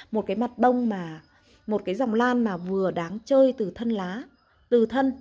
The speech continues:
cho đến cái mặt bông của chú anh chị ạ, rất là bền hoa luôn. Và thời điểm bây giờ thì những cây chuỗi ngọc nó đang nụ như thế này này cô chú anh chị này. Đó, về cô chú anh chị mình có thể được thưởng thức hoa luôn. Và cái dàn mầm gốc đang lên rất là tuyệt vời luôn.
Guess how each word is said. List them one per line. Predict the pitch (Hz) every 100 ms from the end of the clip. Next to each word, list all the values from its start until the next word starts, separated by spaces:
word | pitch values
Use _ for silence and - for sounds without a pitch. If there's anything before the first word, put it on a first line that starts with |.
| -
cho | 220
đến | 185 175
cái | 185
mặt | 220 -
bông | 220 220
của | 208 190
chú |
anh | 180
chị | 175
ạ, | 220 -
rất | 196 247 -
là | 214
bền | 170 180
hoa | 170 208 208
luôn. | 214 214 214 - -
Và | -
thời | 214 220
điểm | 208 156
bây | 202
giờ | 208 196 180
thì | 180
những | 175 180 -
cây | - 240 233
chuỗi | 226
ngọc | 254 262
nó | -
đang | 214 214
nụ | 226 233
như | 214
thế | 202
này | 202 202
này | 170 208
cô |
chú | 190
anh | 175
chị | 214
này. | 180 - _ _ - -
Đó, | 175 175 214 220
về | 220 202
cô | 220
chú |
anh | 196
chị | -
mình | 226 180
có |
thể | 208 226
được | 190
thưởng | - 180
thức | 156 233
hoa | 254
luôn. | 240 247 226
Và | 190 170
cái | 160
dàn | 208 190
mầm | 185 170
gốc | 254 302
đang | 214 202
lên | 202 196 196
rất | 320
là | 320 208
tuyệt | 196 185
vời | 185 170
luôn. | 185 208